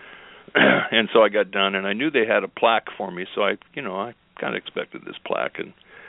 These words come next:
so Frank, Colonel Davis came up, and he said, "Well, we got this nice plaque," and they gave it to me, and I thanked everybody and,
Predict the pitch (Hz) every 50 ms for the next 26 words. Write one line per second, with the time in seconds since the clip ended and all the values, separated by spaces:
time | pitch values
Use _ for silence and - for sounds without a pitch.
0 | - - - - _ - - 110 - - - 101 107 101 - - - - _ _
1 | - - - - _ _ _ _ - - 104 98 101 95 90 90 87 87 - -
2 | - 87 85 85 - - - - 143 - - 110 98 104 110 104 95 107 110 107
3 | - 107 - - 95 98 101 - - - 98 92 - - - 95 98 95 85 90
4 | 90 87 87 - - - 98 90 87 92 95 90 90 90 - - 98 90 - -
5 | 95 90 87 87 82 78 85 87 85 87 92 95 90 87